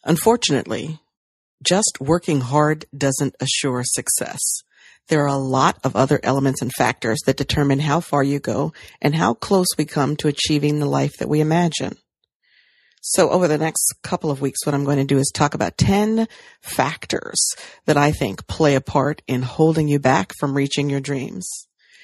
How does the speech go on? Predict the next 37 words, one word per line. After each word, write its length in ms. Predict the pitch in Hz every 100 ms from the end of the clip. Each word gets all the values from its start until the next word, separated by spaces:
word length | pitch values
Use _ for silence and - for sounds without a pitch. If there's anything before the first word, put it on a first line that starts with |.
| _ -
Now, 120 | -
if 160 | 156 165
you 80 | 214
can 220 | 233 208
surmount 640 | - 147 147 147 170 - -
those 380 | 143 139 143 -
ten, 500 | - - - - 175 - _
if 100 | 147
you 80 | 180
can 220 | 180 151
banish 560 | 135 135 151 160 160 - 147
even 360 | 165 156 151 147 - -
four 400 | 208 170 139 -
of 200 | 147 135
the 100 | 135
ten, 460 | - 147 135 - 190 - - - - _ _ _ _
it 100 | 147
will 140 | 151 147
dramatically 560 | 147 139 139 151 147
improve 340 | 135 - 151 139
your 120 | 139
results 640 | 135 139 151 - - - -
and 140 | 147 139
move 180 | 151 143
you 120 | 147
past 260 | 151 123 -
some 120 | -
obstacles 640 | 170 208 - 170 156 156 - - - _
that 80 | 147
may 160 | 151 147
be 100 | 139
holding 320 | 151 147 143
you 80 | 139
back 260 | 139 147
at 100 | 127
this 180 | 139 135
moment. 560 | 131 120 - - -